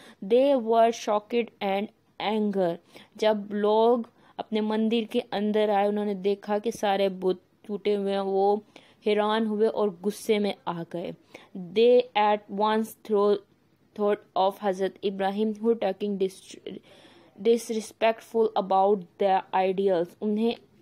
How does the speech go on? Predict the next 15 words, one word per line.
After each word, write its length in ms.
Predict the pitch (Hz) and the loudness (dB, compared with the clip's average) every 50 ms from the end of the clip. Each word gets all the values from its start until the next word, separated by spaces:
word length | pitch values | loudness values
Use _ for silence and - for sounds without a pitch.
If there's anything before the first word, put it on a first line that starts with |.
| _ _ | _ _
सिर्फ 360 | - - 240 220 208 - - | -8 -4 -2 -2 -2 -4 -4
यही 300 | 202 208 208 208 226 226 | -2 -2 0 0 -2 -4
सोच 380 | 220 - 214 190 196 196 - | -2 -2 0 0 -2 -2 -4
में 80 | 208 202 | -4 -2
आ 120 | 190 180 | -2 0
रहा 100 | 185 185 | 0 0
था, 120 | 185 - 208 | 0 0 -2
ये 60 | 208 | -2
हज़रत 380 | 208 190 185 196 185 - - - | -2 -2 -2 -4 -6 -4 -6 -6
इब्राहिम 500 | 190 180 190 190 190 190 202 202 208 202 | -4 -2 -2 -2 -2 -2 -4 -4 -6 -4
का 140 | - 214 | -4 -6
काम 320 | 202 202 190 185 185 185 196 | -6 -2 -2 -4 -2 -4 -6
है, 100 | 196 190 | -8 -8
क्योंकि 280 | - 214 190 - - | -8 -10 -8 -6 -4
वो 400 | 190 185 180 185 202 226 254 - | -2 0 2 4 4 4 2 0